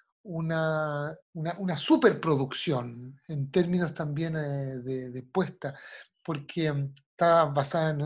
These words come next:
en Federico García Lorca, entonces hay, hay otro afán creativo ahí. Se hizo esta ciudad, de, este, este, este pueblo de Mentíramo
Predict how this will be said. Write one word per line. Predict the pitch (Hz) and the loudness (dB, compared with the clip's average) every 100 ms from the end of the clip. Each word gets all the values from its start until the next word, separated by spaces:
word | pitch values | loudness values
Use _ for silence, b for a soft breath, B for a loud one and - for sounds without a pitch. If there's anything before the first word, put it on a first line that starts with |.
| 156 | -2
en | 147 143 139 | -4 -2 -4
Federico | 160 147 175 - | -2 0 0 0
García | 156 143 - 147 | 0 -2 -2 2
Lorca, | 190 196 202 202 226 | 4 4 2 0 0
entonces | 202 139 160 | -4 -8 -6
hay, | 175 160 | -4 0
hay | 196 | 2
otro | 220 | 2
afán | 196 214 196 | 2 4 4
creativo | 185 185 170 202 190 180 | 2 2 4 4 4 4
ahí. | 185 202 - B B B B | 4 0 -8 B B B B
Se | - 190 | 4 4
hizo | 190 196 | 6 0
esta | - 151 | -2 -4
ciudad, | - 160 165 196 185 | -2 0 4 4 2
de, | 160 160 156 175 | -4 -8 -6 -4
este, | 170 - 180 | -6 -4 -4
este, | - 185 | -4 -4
este | 180 | -2
pueblo | 151 185 190 | 2 4 4
de | |
Mentíramo | 165 143 - 220 220 156 90 | 4 -2 -4 -4 -2 -4 -6